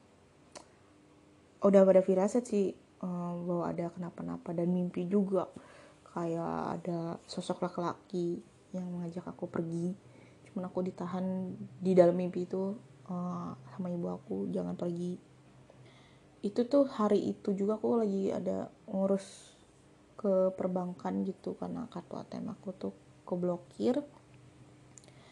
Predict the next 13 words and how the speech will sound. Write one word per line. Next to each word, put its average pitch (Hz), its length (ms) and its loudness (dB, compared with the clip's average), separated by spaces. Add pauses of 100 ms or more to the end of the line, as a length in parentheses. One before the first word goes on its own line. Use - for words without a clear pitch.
(520)
Aku 269 360 4
udah 196 320 8 (480)
satu 202 320 0
hari 196 320 0
itu 247 160 -2
tuh 277 160 0 (1000)
aku 262 520 2
pulang 214 720 6
pergi 202 400 2
tuh 254 240 2 (120)
ditabrak 202 800 2 (200)
mobil 190 680 2
motor. 185 480 -6